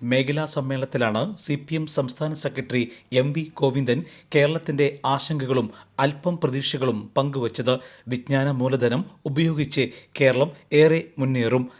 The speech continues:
അടുത്ത ഇരുപത് വർഷം കൊണ്ട് ലോകത്തെ ഉന്നത രാജ്യങ്ങളുടെ നിലവാരത്തിലേക്ക് കേരളം ഉയരുമെന്നും എം വി ഗോവിന്ദൻ അവകാശപ്പെട്ടു. വേൾഡ് മലയാളി കൗൺസിലിന്റെ മിഡിൽ ഈസ്റ്റ് റീജിയണൽ കോൺഫറൻസ് ദുബായിൽ ഉദ്ഘാടനം ചെയ്ത് സംസാരിക്കുകയായിരുന്നു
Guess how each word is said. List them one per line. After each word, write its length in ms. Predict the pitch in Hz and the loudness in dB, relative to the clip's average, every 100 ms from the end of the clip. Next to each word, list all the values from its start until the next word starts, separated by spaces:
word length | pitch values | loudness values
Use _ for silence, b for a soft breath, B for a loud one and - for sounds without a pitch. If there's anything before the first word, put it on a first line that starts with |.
| B B | B B
അടുത്ത 360 | 151 156 170 190 190 | 2 2 2 -4 -2
ഇരുപത് 320 | 151 165 185 | -2 0 0
വർഷം 340 | 147 139 156 | 0 0 -2
കൊണ്ട് 280 | 135 117 120 - B - | -2 2 2 0 B -2
ലോകത്തെ 540 | 123 135 139 139 156 B - | 2 2 2 -2 -2 B -4
ഉന്നത 320 | 151 165 185 | 0 2 2
രാജ്യങ്ങളുടെ 640 | 170 151 143 143 135 139 139 | 0 0 0 0 2 0 0
നിലവാരത്തിലേക്ക് 880 | 131 135 151 156 - 139 131 135 123 B B 147 | 0 2 2 0 -2 0 0 0 -2 B B 4
കേരളം 320 | 135 135 135 - | 4 4 0 0
ഉയരുമെന്നും 600 | 143 156 151 131 127 - B - | 0 0 0 0 -2 -4 B -2
എം 180 | 139 151 | 0 0
വി 120 | 170 | 0
ഗോവിന്ദൻ 480 | 139 131 143 135 117 B B | 2 2 2 0 -2 B B
അവകാശപ്പെട്ടു. 840 | 127 127 139 147 156 123 117 131 127 B B B | 2 4 2 0 -2 -4 -2 -4 -4 B B B
വേൾഡ് 460 | 127 135 139 143 143 123 | 4 4 4 -2 -4 -2
മലയാളി 320 | 127 135 156 | 2 2 2
കൗൺസിലിന്റെ 680 | 156 135 127 135 123 147 - B - | -2 -2 -2 -2 0 -2 -4 B -2
മിഡിൽ 240 | 143 160 | 0 0
ഈസ്റ്റ് 300 | 185 180 - - 135 | -2 -2 -6 -6 -2
റീജിയണൽ 300 | 143 151 170 | -2 0 -2
കോൺഫറൻസ് 640 | 165 135 139 - 135 - 123 123 B - | 0 0 0 -4 -2 0 0 -2 B -4
ദുബായിൽ 440 | 139 127 127 165 - B | 2 4 4 0 -4 B
ഉദ്ഘാടനം 460 | 151 147 156 160 160 | -2 -2 -2 -4 -2
ചെയ്ത് 420 | 151 131 120 - - | 0 0 0 -2 -4
സംസാരിക്കുകയായിരുന്നു 1000 | 143 123 151 151 139 139 127 117 107 | -2 0 -4 -6 -4 -2 0 -2 -6